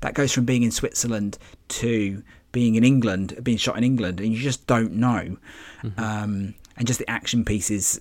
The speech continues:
Speaker 1: set pieces, all come together so beautifully in this. It's, um, it really is the gold standard.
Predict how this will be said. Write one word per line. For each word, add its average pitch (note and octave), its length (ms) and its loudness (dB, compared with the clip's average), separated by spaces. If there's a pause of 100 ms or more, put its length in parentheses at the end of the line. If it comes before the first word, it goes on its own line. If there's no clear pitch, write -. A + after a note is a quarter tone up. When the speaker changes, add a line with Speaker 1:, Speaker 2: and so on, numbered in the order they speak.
Speaker 1:
set - 220 -2
pieces, G#2 300 -6
all G#2+ 160 0
come G#2 220 -4
together G2 420 -4
so C3 240 0
beautifully G2 400 -2
in F2+ 120 -4
this. F#2 260 -4
It's, - 320 -8
um, G2 400 -4 (320)
it A#2+ 140 -4
really G#2+ 360 2
is - 300 -2 (500)
the B2 160 -2
gold G2+ 260 -2
standard. F#2 520 -6